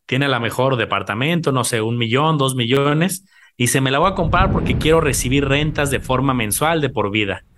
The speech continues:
Pues bueno, ese es un camino, pero también puedes meterte un bono de este estilo, donde las tasas son fijas, ya conocidas, y pues tienes casi un diez por ciento,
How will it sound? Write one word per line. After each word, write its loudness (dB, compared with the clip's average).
Pues 0
bueno, 0
ese -6
es -4
un 4
camino, 0
pero 2
también -2
puedes 0
meterte -2
un 2
bono 2
de 0
este -4
estilo, 2
donde 2
las -2
tasas -2
son -2
fijas, -2
ya -2
conocidas, 0
y -4
pues -12
tienes -2
casi -4
un 2
diez 2
por 0
ciento, -2